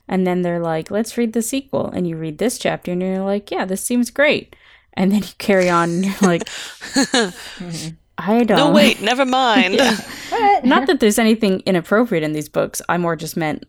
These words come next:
Speaker 1: like, the language and, and the, the, you know, the chapters and chapters
Speaker 2: It's
Speaker 1: of
Speaker 2: not accessible.
Speaker 1: of, um,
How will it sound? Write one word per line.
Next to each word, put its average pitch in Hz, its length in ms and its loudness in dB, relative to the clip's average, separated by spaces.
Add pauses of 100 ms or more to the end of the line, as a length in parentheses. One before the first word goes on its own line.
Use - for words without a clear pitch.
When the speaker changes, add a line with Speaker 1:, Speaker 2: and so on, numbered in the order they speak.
Speaker 1:
like, - 180 -6 (120)
the 156 100 -4
language 151 640 -4
and, - 380 -8 (500)
and 160 240 -6
the, 165 360 -4
the, - 200 -4
you - 100 -6
know, - 120 -6
the 175 120 -6
chapters - 640 -6
and 160 140 -10
chapters 170 580 -6
Speaker 2:
It's 180 180 -2
Speaker 1:
of 202 40 0
Speaker 2:
not 185 160 2
accessible. 147 680 -2 (400)
Speaker 1:
of, 147 280 -10
um, 139 380 -10